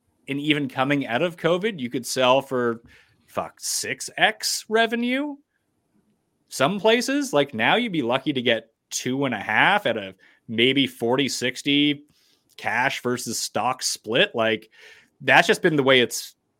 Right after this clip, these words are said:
been for the past two years or so. I think everyone was kinda banking, and I even set up my DraftKings contract this way, and I was dead wrong, that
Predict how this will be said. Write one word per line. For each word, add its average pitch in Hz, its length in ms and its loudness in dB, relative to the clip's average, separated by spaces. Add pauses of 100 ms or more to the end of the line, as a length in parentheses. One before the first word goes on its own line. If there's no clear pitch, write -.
(260)
been 220 320 2
for 208 220 -2
the 196 100 -4
past 123 400 4
two 180 200 0
years 190 340 0
or 165 80 0
so. 104 240 -2
I 127 100 6
think 190 360 -2 (420)
everyone 220 560 6
was 180 120 0
kinda 165 300 4
banking, 123 420 2
and 117 100 2
I 160 100 8
even 214 160 2
set 165 160 4
up 160 40 -4
my 147 120 6
DraftKings 156 560 0
contract 120 500 2
this 117 160 -4
way, 117 140 4
and 104 100 2
I 131 140 2
was 151 160 -2
dead 131 280 2
wrong, 113 440 2
that 113 240 -2